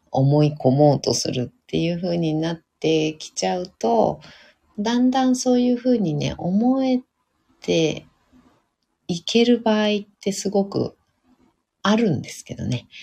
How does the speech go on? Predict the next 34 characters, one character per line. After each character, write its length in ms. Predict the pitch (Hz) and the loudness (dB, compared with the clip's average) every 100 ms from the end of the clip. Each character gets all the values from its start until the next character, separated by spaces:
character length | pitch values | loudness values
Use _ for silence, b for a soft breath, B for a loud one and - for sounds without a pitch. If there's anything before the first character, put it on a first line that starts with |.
| B B | B B
あ 100 | 208 | -2
る 160 | 226 | 0
ん 80 | 180 | 0
で 120 | 143 | -2
す 120 | 123 - | -6 -8
け 160 | - | -12
ど、 380 | - 190 120 - b b _ | -4 -2 -2 -6 b b _
な 180 | 220 240 | -4 0
ん 140 | 254 | 0
か 100 | 254 | 0
自 160 | 202 175 | -2 -2
分 260 | 175 180 175 | -4 -4 -2
の 120 | 170 | -2
中 320 | 170 165 143 | -2 -4 -8
で、 380 | 139 160 143 - B B B _ | -4 -2 -2 -6 B B B _
あ、 100 | 156 | -4
な 160 | 151 151 | -2 -4
ん 60 | |
か 160 | 147 135 | -4 -8
そ 300 | - 160 160 | -8 -6 -6
う 40 | |
い 140 | 160 165 | -4 -6
う 40 | |
ふ 140 | 156 | -4
う 40 | 165 | -4
に 120 | 151 | -2
は 100 | 131 | -2
思 240 | 139 147 | 0 0
え 60 | 160 | 0
て 160 | 160 127 | 0 -2
な 180 | 139 | 0
い 80 | 143 | 0
の 140 | 123 113 | -2 -2
に、 300 | 131 135 | -2 -4